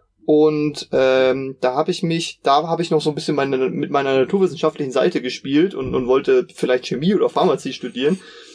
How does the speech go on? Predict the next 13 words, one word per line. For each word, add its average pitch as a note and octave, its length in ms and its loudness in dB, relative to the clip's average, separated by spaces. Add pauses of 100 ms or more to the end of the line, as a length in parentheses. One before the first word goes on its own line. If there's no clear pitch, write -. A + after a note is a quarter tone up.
(460)
Und C3+ 580 0
habe C3+ 760 2 (800)
mich C#3 260 -4
beworben C3 440 0
in A#2+ 80 -2
einem A2+ 340 0
Umweltlabor F#3 840 2
in C#3+ 140 -2
Meiningen, G3+ 600 0 (380)
habe D3 400 2
mich C#3 260 -10
beworben B2 1160 0 (1300)
in B2+ 400 -2